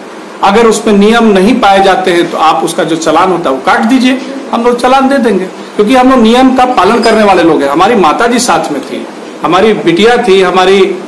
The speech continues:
पत्नी साथ में थी, सीट बेल्ट लगाए हुए थे दोनों। बड़ा दुर्भाग्यपूर्ण है जब ये बताया जाता है कि सीट बेल्ट लगाने के बाद भी कि आप सीट बेल्ट नहीं लगाए हुए थे, इसलिए शायद चालान कट रहा है। ये शायद वाली बात नहीं होनी चाहिए। जो भी बात है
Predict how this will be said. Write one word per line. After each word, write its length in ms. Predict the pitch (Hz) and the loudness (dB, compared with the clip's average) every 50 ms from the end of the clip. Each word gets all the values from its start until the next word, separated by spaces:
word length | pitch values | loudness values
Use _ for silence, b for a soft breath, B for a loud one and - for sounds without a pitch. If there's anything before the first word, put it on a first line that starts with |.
| - - | -8 -4
पत्नी 300 | 165 165 - 226 262 262 | -4 -2 0 0 0 2
साथ 280 | - 233 196 - - 180 | 2 2 2 0 0 0
में 160 | 165 165 - | -2 0 2
थी, 180 | 175 180 185 175 | 2 2 2 0
सीट 320 | - - 220 247 233 - | 0 -2 -2 -2 0 0
बेल्ट 260 | 220 240 - - - | 0 0 0 0 0
लगाए 260 | 214 190 190 196 190 | 0 2 2 2 2
हुए 100 | 185 185 | 2 2
थे 100 | 170 180 | 0 -2
दोनों। 280 | 165 165 151 139 135 143 - - - - - - - - - - | -2 -4 -2 -4 -4 -4 -8 -10 -14 -18 -20 -20 -18 -16 -8 -2
बड़ा 140 | 226 226 226 | 0 0 2
दुर्भाग्यपूर्ण 640 | 220 190 - 180 160 160 175 175 254 - 269 269 269 | 2 2 2 0 0 0 -2 -2 -2 -2 0 0 0
है 80 | 269 - | 2 0
जब 140 | 254 - | 0 0
ये 80 | 240 240 | 2 2
बताया 340 | 208 190 185 190 196 208 220 | 2 2 2 2 2 2 2
जाता 260 | 220 226 220 220 220 | 2 2 2 0 0
है 100 | 220 208 | 0 0
कि 360 | 208 226 220 220 214 208 - - - | 0 0 -2 0 -2 -2 -4 -8 -8
सीट 220 | - - 214 196 185 | -4 -2 -2 -2 0
बेल्ट 140 | 214 208 208 | 0 2 2
लगाने 320 | 202 190 196 196 208 208 | 2 2 2 2 2 2
के 80 | 196 208 | 0 0
बाद 200 | 202 196 196 190 | 2 2 2 0
भी 140 | 190 196 196 | 0 -2 -2
कि 120 | 196 202 | 0 0
आप 120 | 190 180 | -2 0
सीट 200 | - - 165 170 | 0 -2 -4 -2
बेल्ट 160 | 165 185 170 170 | 0 -2 0 0
नहीं 240 | 175 175 180 214 | 2 2 2 2
लगाए 320 | 220 202 170 165 170 165 156 | 2 2 2 2 2 2 2
हुए 120 | 151 147 | 0 0
थे, 120 | 147 156 156 | -2 -2 -4
इसलिए 200 | - - 202 190 | -2 -2 -2 -2
शायद 180 | - 165 156 | 0 -2 -2
चालान 280 | - - 147 139 131 131 | -2 -2 -2 -2 -4 -4
कट 200 | - 123 110 - | -6 -8 -6 -6
रहा 60 | 127 | -6
है। 80 | 120 113 | -6 -6
ये 340 | - - - - - 190 | -8 -12 -10 -4 -4 -2
शायद 320 | 196 - 175 170 196 214 208 | -2 0 2 2 2 2 2
वाली 200 | 214 208 202 202 | 2 2 2 2
बात 180 | 165 170 170 | 2 0 -2
नहीं 240 | 165 - - 151 143 | -2 -4 -6 -6 -6
होनी 120 | 139 139 - | -6 -6 -2
चाहिए। 160 | 214 - - | -2 -2 -2
जो 160 | - 175 160 | 0 -2 -2
भी 120 | 175 220 | -2 -2
बात 320 | 208 185 190 190 190 190 185 | 0 0 0 0 0 0 -2
है 240 | 196 226 247 247 | 0 0 -2 -2